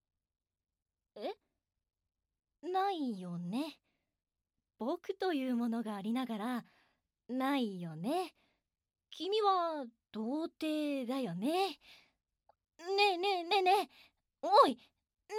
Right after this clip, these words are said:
えねえねえねえ。女じゃないよね。ねえねえ、女じゃないよね。ゆ-、許さんぞ、女なら。ねえ、今日は僕と家にいろ。涼しいぞ、家は。外は暑いぞ。三十四度くらいあるぞ。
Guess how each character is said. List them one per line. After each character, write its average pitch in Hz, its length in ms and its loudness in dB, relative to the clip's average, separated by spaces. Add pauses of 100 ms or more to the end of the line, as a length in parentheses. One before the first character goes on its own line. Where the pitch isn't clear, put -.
(180)
え 370 40 -2
ね 427 80 0 (100)
え 415 60 0
ね 480 80 2 (320)
え - 20 -2
ね - 80 -16
え。 - 0 - (1700)
女 392 560 2
じ 285 80 -2
ゃ 220 100 -2
な 240 200 2
い 247 80 2
よ 170 100 -2
ね。 311 240 2 (160)
ね 339 160 2
え - 20 0
ね 320 200 2
え、 - 100 -14
女 403 300 2
じ 339 100 -4
ゃ - 20 -4
な 381 140 4
い 330 60 2
よ 294 100 -4
ね。 440 80 0 (920)
ゆ-、 214 140 -2
許 302 100 0
さ 359 200 6
ん 381 40 4
ぞ、 202 140 0
女 220 260 -2
な 285 140 2
ら。 233 260 0 (460)
ね 311 260 0
え、 - 100 -20 (260)
今 440 100 6
日 415 40 6 (120)
は 180 60 -2
僕 349 240 4
と 226 120 -2
家 220 140 -2
に 208 140 0
い 170 40 -6
ろ。 254 80 4 (460)
涼 285 340 -6
し 415 260 -2
い - 40 -2
ぞ、 415 260 2
家 370 160 4
は。 339 280 6 (360)
外 381 360 2
は 233 280 4
暑 294 180 -4 (220)
い - 20 -10
ぞ。 269 200 2 (400)
三 440 300 2
十 311 140 -2
四 359 200 2
度 440 80 2
く 453 80 -2
ら 370 120 4
い - 20 2
あ 302 80 4
る 311 80 0
ぞ。 381 240 6